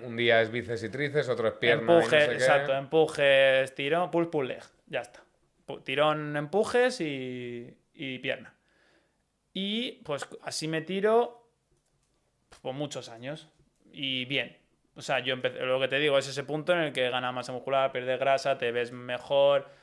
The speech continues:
Speaker 2: va ganando fuerza porque tú empiezas desde cero y entonces tu inicio de progresión de meter qui-, fuerza es muy grande, entonces muy guay. Y luego llega dos mil veinte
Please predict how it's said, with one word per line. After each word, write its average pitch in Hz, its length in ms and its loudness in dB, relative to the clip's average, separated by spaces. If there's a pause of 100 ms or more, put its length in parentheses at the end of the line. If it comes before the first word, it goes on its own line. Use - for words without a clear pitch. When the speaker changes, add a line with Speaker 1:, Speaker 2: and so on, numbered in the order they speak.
(200)
Speaker 2:
va 131 100 2
ganando 127 320 0
fuerza 139 320 0
porque 120 220 -4
tú 135 140 -8
empiezas 123 400 -2
desde 123 220 -6
cero 175 500 2
y 139 80 -10
entonces 123 560 -6
tu 143 120 -12
inicio 131 380 -6
de 123 80 -2
progresión 123 380 -8
de 127 60 -10
meter 120 420 -8
qui-, - 200 -20
fuerza 120 540 -4
es 117 280 -12
muy 127 200 -12
grande, 180 440 -4 (600)
entonces 120 260 -8
muy 127 100 -6
guay. 165 240 -2 (220)
Y 170 160 -2
luego 190 300 2
llega 185 360 -2
dos 127 280 -4
mil 165 880 -8
veinte 196 880 -4